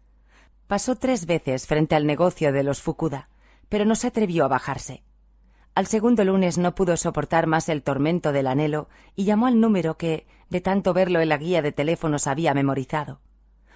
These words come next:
Fukuda Flores y Plantas de Interior. «¿En qué podemos servirle?». Era una voz de mujer y Alma no tuvo dudas de que pertenecía a Delfín, aunque ella no había dicho ni una palabra la única ocasión en que estuvieron juntas.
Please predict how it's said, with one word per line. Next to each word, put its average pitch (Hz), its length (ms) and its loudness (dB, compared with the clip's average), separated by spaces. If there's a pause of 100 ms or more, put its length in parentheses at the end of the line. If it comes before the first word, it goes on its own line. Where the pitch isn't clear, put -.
Fukuda 226 560 -2
Flores 175 480 0
y 160 60 -6
Plantas 151 420 0
de 156 80 0
Interior. 135 540 -6 (340)
«¿En 226 120 0
qué 302 120 -4
podemos 170 340 0
servirle?». 143 540 -4 (960)
Era 208 160 2
una 202 140 4
voz 185 140 0
de 185 100 0
mujer 220 320 -4
y 165 120 -2
Alma 160 240 0
no 143 140 -2
tuvo 156 220 -2
dudas 151 360 -2
de 156 80 -4
que 151 140 -4
pertenecía 151 680 -2
a 135 60 -2
Delfín, 139 460 -6 (420)
aunque 202 240 0
ella 233 180 0
no 220 80 2
había 214 220 0
dicho 208 280 -4
ni 190 140 0
una 220 240 0
palabra 180 380 -2
la 135 140 -2
única 151 280 0
ocasión 151 440 -2
en 139 80 -2
que 151 80 -8
estuvieron 143 440 -2
juntas. 135 520 -8